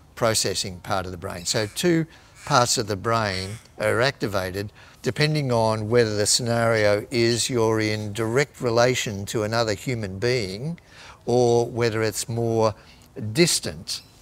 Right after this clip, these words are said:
uh, where you're pulling a lever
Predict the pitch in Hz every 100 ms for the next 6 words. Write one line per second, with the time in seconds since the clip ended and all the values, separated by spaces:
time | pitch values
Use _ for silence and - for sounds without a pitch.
0 | - _ - 107 107 110 117 110 110 104
1 | 104 104 - - - _ _ - - -
2 | 131 120 107 107 - - _ _ - 104
3 | 104 101 101 - 107 123 143 151 110 90
4 | 107